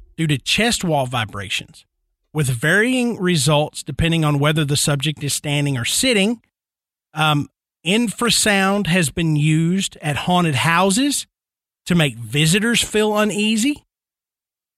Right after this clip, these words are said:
And, uh, some people actually believe that there is what's called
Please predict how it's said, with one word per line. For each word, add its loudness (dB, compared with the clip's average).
And, 2
uh, 0
some 0
people 2
actually 2
believe 0
that -2
there 0
is 2
what's -2
called 0